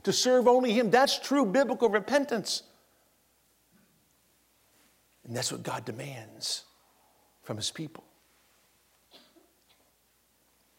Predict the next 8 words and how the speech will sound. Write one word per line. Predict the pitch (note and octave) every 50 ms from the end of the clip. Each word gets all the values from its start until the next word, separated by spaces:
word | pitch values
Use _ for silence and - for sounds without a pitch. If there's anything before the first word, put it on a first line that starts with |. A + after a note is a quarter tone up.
| _ _ _ _ _ _ _ _ _ _ _ _ _ - - - _ _ _ _ _ _ _ _ _ _ -
A | - F#3
W | F#3+ G3 F3 E3
Pink, | - - E3+ F3+ C3+ B2 - - - - _ _ _ _ _ _ _ _ _ _ _ _ _ _ _ _ _ _ _ _ _ _ _ _ _ _ _ _
who | - E3 D3+
preached | - - - F#3 F3+ F3+ - - - - - - - _ _ _ _ _ _ _ _ _ _ _ _
for | - - D#3
many | D3+ D#3+ F3 F#3 F3+
years. | E3 D3 C3 A#2 B2 - - - - -